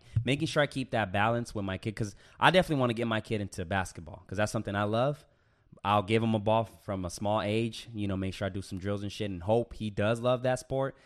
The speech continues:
But I also ha-, need to learn as a parent to keep that balance as far as, like, not burning them out too much to the point where they're like, "Fuck this shit, I'm just gonna have fun as a kid," you know? 'Cause, uh, it can make, make or break 'em,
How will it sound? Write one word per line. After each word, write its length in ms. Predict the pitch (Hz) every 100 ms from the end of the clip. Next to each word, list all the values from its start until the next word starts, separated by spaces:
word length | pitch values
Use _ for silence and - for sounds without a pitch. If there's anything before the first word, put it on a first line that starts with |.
| - -
But 120 | 113
I 100 | 113
also 260 | 127 - 131
ha-, 320 | 127 - 90
need 160 | 113 113
to 80 | 113
learn 300 | 117 117 113
as 160 | 98
a 40 | 95
parent 380 | - 110 110
to 80 | -
keep 260 | - 104 -
that 200 | 92 82
balance 400 | 95 95 87 -
as 100 | 85
far 240 | - 90 87
as, 140 | 82
like, 220 | 85 80
not 200 | 92 90
burning 300 | 92 90 90
them 140 | 85 85
out 200 | 87 -
too 120 | 107
much 380 | 110 110 - - _ _ _
to 80 | -
the 80 | 104
point 200 | 113 107
where 100 | 104
they're 80 | 98
like, 240 | 90 -
"Fuck 320 | _ 113 113
this 140 | - 117
shit, 260 | - 113 113
I'm 120 | 101
just 100 | -
gonna 140 | 101
have 180 | 90 87
fun 240 | - 82
as 120 | 76 80
a 40 |
kid," 220 | - 76
you 80 | 87
know? 220 | 92 95 - _ _ _ _
'Cause, 380 | - 95 85 -
uh, 380 | 92 98 95 92
it 100 | 98
can 160 | - 107
make, 300 | 107 113 - _ _
make 280 | 104 104 107
or 60 |
break 260 | 95 85
'em, 100 | -